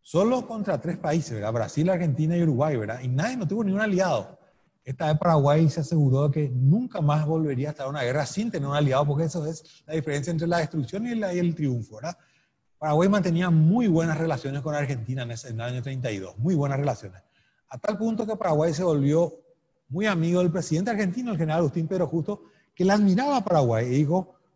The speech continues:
"No sé, nosotros vamos a ser neutrales oficialmente, pero vamos a ayudar bajo el poncho, ¿verdad?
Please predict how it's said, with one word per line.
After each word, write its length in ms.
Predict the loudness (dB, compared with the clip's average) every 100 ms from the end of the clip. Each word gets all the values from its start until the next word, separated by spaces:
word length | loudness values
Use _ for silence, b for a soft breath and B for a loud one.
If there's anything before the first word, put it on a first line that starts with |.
| _
"No 120 | -4 -2
sé, 100 | 2
nosotros 280 | 2 2
vamos 200 | 0 0
a 20 | -2
ser 80 |
neutrales 540 | 0 0 0 0 0 0
oficialmente, 680 | 0 -2 -2 -2 -2 -2
pero 200 | -2 -2
vamos 280 | -2 0 0
a 60 | 0
ayudar 260 | 2 4
bajo 240 | 2 0 -2
el 80 | -4
poncho, 440 | -4 -2 -2 -4
¿verdad? 180 | -8